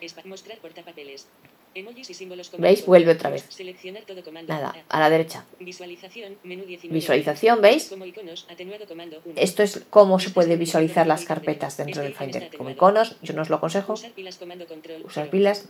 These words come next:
Speaker 1: Ordenar por submenú.
Speaker 2: ordenar.
Speaker 1: Alinear selección.
Speaker 2: Alinear, bueno,
Speaker 1: Este
Speaker 2: perdón,
Speaker 1: orden,
Speaker 2: arriba.
Speaker 1: mostrar opciones de visualización, comando J. Alinear por submen-, alinear selección.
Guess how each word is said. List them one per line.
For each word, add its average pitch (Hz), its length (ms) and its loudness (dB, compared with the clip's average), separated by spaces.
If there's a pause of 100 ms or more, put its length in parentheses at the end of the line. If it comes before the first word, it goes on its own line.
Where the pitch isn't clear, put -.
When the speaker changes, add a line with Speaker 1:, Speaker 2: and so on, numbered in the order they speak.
Speaker 1:
Ordenar 190 300 -12
por 170 240 -16
submenú. 160 400 -18
Speaker 2:
ordenar. 170 640 -2
Speaker 1:
Alinear 190 340 -14
selección. 147 480 -18 (220)
Speaker 2:
Alinear, 156 320 -2
bueno, 202 160 6
Speaker 1:
Este 196 100 -2
Speaker 2:
perdón, 190 260 4
Speaker 1:
orden, - 140 -14
Speaker 2:
arriba. 202 320 4
Speaker 1:
mostrar 233 260 -12
opciones 185 380 -16
de 170 60 -14
visualización, 165 600 -16
comando 156 340 -16 (240)
J. 156 220 -18 (720)
Alinear 190 320 -14
por 170 240 -16
submen-, 160 360 -18
alinear 190 340 -14
selección. 151 480 -18